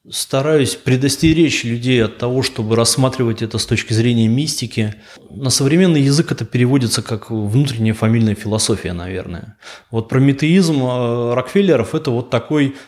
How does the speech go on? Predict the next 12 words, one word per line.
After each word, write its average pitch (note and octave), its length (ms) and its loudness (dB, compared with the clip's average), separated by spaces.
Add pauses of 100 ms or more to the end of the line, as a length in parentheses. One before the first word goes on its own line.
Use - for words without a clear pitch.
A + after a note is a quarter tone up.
(120)
наиболее C3+ 360 2
яркий C3+ 320 0
пример B2 360 -2
такого, B2 640 -2 (400)
э, G#2+ 320 -4
великого A#2+ 340 0
контракта. G#2 800 -6 (360)
То, G3+ 120 6
что - 180 -2
мы E3 140 4
ценим D#3+ 360 2
знанием, D3 640 -2